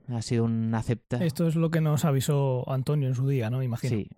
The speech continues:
Speaker 1: ya estoy adaptado.
Speaker 2: <laughs>
Speaker 1: Eh, bueno, vendrán otras crisis, hay veces que me agobio más, bueno, todos nos
Speaker 2: Hombre.
Speaker 1: agobiamos más que, que menos a veces, pero, pero bueno, ya estoy bien.
Speaker 2: La vida,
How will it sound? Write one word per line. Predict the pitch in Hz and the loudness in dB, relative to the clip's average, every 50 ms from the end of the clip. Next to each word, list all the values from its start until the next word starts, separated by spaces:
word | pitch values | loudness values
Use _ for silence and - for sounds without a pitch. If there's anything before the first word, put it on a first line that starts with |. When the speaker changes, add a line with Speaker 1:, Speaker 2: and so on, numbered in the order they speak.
| _ _ _ _ _ _ _ _ _ | _ _ _ _ _ _ _ _ _
Speaker 1:
ya | - 127 135 127 | -2 0 0 0
estoy | - - 139 135 | 2 2 2 2
adaptado. | 123 117 113 107 - - 123 120 127 151 175 196 190 | 4 2 0 0 0 0 2 2 2 2 0 0 0
Speaker 2:
<laughs> | 170 - - | -2 -2 -2
Speaker 1:
Eh, | - 113 113 113 | -2 0 0 2
bueno, | 123 131 120 117 | 2 2 2 2
vendrán | 123 127 135 147 160 156 151 | 2 2 2 2 4 4 4
otras | 147 - 147 131 - | 4 2 2 0 0
crisis, | - 151 147 135 - 135 | -2 -2 -2 0 2 2
hay | 123 | 2
veces | 123 131 131 - | 2 2 0 0
que | - 135 | 0 0
me | 123 117 | 2 4
agobio | 117 120 120 120 123 120 117 | 4 4 4 4 4 4 4
más, | 120 120 120 120 120 120 120 - | 2 2 2 2 2 0 -2 -2
bueno, | 135 131 117 110 | -2 0 0 0
todos | - - 127 110 107 110 | 2 2 2 2 2 2
nos | 123 120 113 - | 2 0 0 0
Speaker 2:
Hombre. | 113 | 0
Speaker 1:
agobiamos | 104 104 110 107 107 107 | 2 2 2 2 2 0
más | 110 107 - | 0 -2 -4
que, | - 107 104 104 101 101 117 123 135 - | -4 -4 -2 -2 -2 -4 -6 -8 -8 -4
que | - 117 | -2 0
menos | 110 110 117 127 127 123 120 | 0 0 0 0 0 -2 0
a | 113 107 | 0 0
veces, | 113 123 - 170 170 165 - | 0 0 0 -2 -2 0 -2
pero, | 117 104 101 90 90 87 - | -2 0 0 0 0 -2 -2
pero | - 90 95 | 0 0 0
bueno, | 95 95 - - - _ _ - - - - - - - - - - - _ _ _ - | 0 0 -2 -4 -10 _ _ -20 -20 -20 -20 -20 -20 -20 -20 -20 -20 -20 _ _ _ 2
ya | 165 170 | 2 2
estoy | 147 - 147 117 | 4 4 2 0
bien. | 101 98 - - - - - - - - - - - - - 220 143 - - | 0 -2 -6 -10 -20 -20 -20 -12 -8 -8 -6 -6 -8 0 2 2 2 2 0
Speaker 2:
La | 156 160 | 2 4
vida, | 170 175 156 131 120 131 175 | 4 4 4 2 2 0 -2